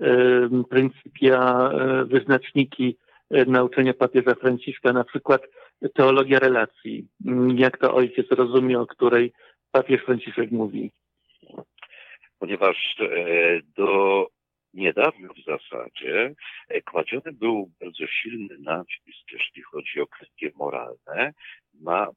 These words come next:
Speaker 2: tak zwaną teologię aktu. To znaczy, zwracaliśmy uwagę na to, czy to,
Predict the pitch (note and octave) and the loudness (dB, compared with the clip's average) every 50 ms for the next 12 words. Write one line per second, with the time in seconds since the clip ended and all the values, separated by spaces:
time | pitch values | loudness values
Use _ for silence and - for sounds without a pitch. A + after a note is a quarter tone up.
0 | _ _ - - _ _ E2 D#2+ E2 E2+ D#2+ - - D#2 D2 D2 C#2+ D2+ C#2 C2 | _ _ -12 -12 _ _ -6 -6 -6 -6 -10 -8 -4 -2 -2 0 0 -2 -2 -4
1 | - - C#2 C2+ C2 C2 - - - - - D2+ C#2+ - D2+ C2+ - E2+ F#2 G#2 | -6 -8 -8 -8 -8 -10 -12 -14 -18 -18 -16 -16 -12 -12 -12 -12 -10 -10 -10 -12
2 | - _ _ - F#2+ G#2 G#2+ A2 - - - - - - D2 - - - E2 D#2+ | -12 _ _ -8 -4 -4 -4 -4 -6 -12 -16 -16 -18 -18 -18 -18 -6 -4 -2 -2
3 | - _ - C3+ D3 C#3 D3 - - - - - G#2 - _ - D#2 D#2 D2 D2 | -2 _ -2 -2 -2 -2 -6 -10 -10 -12 -12 -14 -16 -16 _ -12 -10 -8 -6 -4
4 | D2+ D2 D2 C#2 C2+ - D2+ E2 G#2 A2+ B2 - - - - - _ - E2 E2 | -2 -2 -2 -4 -6 -8 -8 -8 -8 -8 -10 -14 -20 -20 -20 -20 _ -14 -12 -10
5 | D#2+ E2 F#2 F#2 - _ - - E2+ F2+ F2+ - - _ _ - - D#2+ - - | -8 -8 -10 -10 -12 _ 0 2 2 4 2 0 -2 _ _ -10 -8 -8 -8 -8
6 | G#2+ | -10